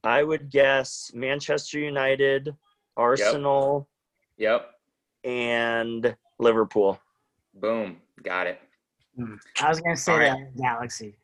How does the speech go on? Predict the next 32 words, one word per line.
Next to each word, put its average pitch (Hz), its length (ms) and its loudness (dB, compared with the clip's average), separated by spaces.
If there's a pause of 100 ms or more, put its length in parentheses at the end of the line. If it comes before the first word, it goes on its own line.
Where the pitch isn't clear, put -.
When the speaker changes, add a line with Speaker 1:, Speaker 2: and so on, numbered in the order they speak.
(140)
Speaker 3:
I, 127 260 -4
I 131 120 -4
would 135 100 -2
have 127 60 -4
been 127 140 -2
wrong. - 300 2
Speaker 1:
<laughs> - 60 -4
L 143 180 6
A 135 100 8
Galaxy, 123 460 2
you 120 100 4
would 120 80 4
have 113 100 4
Speaker 2:
The 120 80 2
Speaker 1:
been - 20 2
Speaker 2:
L 147 60 6
A - 20 8
Speaker 1:
wrong. 143 80 6
Speaker 2:
Galaxy? 123 520 2
Speaker 3:
Oh, 123 220 -2
Speaker 2:
Yeah. 90 160 -8 (360)
Speaker 3:
my 139 180 -2
bad. 107 240 -10 (180)
Speaker 2:
All 107 80 -18 (560)
right, 110 240 0
last 135 300 0
one. 104 260 -2 (840)
True 175 220 0
or 185 40 2
false, 135 400 4
they've 131 240 0
won 143 600 -2